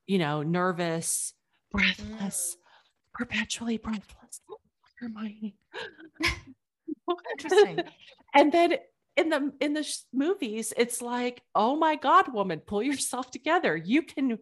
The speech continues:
Speaker 1: whip the ass of all of these guys."
Speaker 2: Yeah.
Speaker 1: You know, and you're acting like, "Oh my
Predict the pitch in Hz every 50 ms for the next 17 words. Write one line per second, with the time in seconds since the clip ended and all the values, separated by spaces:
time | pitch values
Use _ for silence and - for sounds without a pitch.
0 | - _ _ - 226 302 339 - - 262 220 - - 240 285 311 269 214 208 -
1 | - - - 214 208 - - - 214 247 311 359 339 269 196 185 196 170 165 143
2 | - - - 151 - - 76 73 - - - - - - - _ _ _ _ _
3 | _ _ - - - - - - _ _ _ _ _ - 240 240 226 226 - -
4 | 247 247 247 240 240 247 240 - 285 277 269 269 - - 302 349 403 466